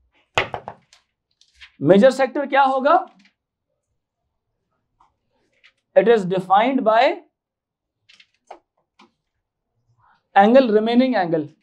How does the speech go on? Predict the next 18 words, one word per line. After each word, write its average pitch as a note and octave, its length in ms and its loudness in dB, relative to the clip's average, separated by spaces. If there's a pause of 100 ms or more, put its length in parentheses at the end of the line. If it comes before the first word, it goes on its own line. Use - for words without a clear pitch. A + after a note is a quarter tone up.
(360)
तो G3+ 60 -4 (160)
अगर B3+ 220 2 (200)
एक C#4 220 -2
एंगल C4+ 320 -2
सेक्टर B3+ 360 -10
का C4+ 140 -4 (220)
X - 220 -4
डिग्री B3 260 -6
है C4+ 100 -2
तो C#4+ 120 -4
रिमेनिंग A#3+ 440 -4
क्या D4+ 140 -2
होगा? C#4+ 280 0 (1200)
रिमेनिंग A3+ 420 2
क्या C#4+ 140 0
होगा? C#4 340 0 (600)
टोटल A3+ 320 0
माइनस C4+ 400 -2